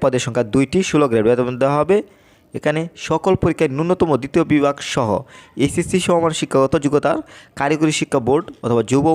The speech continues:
উন্নয়ন অধিদপ্তরের অধীনে আওতাধীন ইনস্টিটিউট অথবা প্রতিষ্ঠান থেকে যন্ত্রকৌশল বিষয়ে ন্যূনতম ছয় মাস মেয়াদী ট্রেড কোর্স থাকতে হবে। এগারো, টেকনিশিয়ান বিদ্যুৎ, পদের সংখ্যা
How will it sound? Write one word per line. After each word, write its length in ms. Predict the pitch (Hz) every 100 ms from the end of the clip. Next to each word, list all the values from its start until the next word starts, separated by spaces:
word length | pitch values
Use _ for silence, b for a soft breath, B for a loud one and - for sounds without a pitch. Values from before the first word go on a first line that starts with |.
| 160
উন্নয়ন 280 | 160 160 -
অধিদপ্তরের 400 | 120 135 135 151
অধীনে 240 | 131 135 202 - B B -
আওতাধীন 380 | 131 165 160 165 143
ইনস্টিটিউট 380 | - 135 160 165
অথবা 180 | 127 147 - -
প্রতিষ্ঠান 340 | 131 139 - 139
থেকে 160 | 151 226 330 B B B B 113
যন্ত্রকৌশল 540 | 151 175 190 175 165 139
বিষয়ে 180 | 147 151
ন্যূনতম 240 | 147 151 196 -
ছয় 140 | 147
মাস 100 | 131 -
মেয়াদী 160 | 147 -
ট্রেড 180 | 139 139 -
কোর্স 180 | 208 - - b b
থাকতে 240 | 160 - 170
হবে। 200 | 113 - - - - _ _ _ _ _ _ _ _ _ _ _ _ b b b - - 143
এগারো, 220 | 165 190 196
টেকনিশিয়ান 520 | 147 135 143 139 165 147 120
বিদ্যুৎ, 360 | 147 135 170 - -
পদের 200 | 131 127
সংখ্যা 200 | 131 127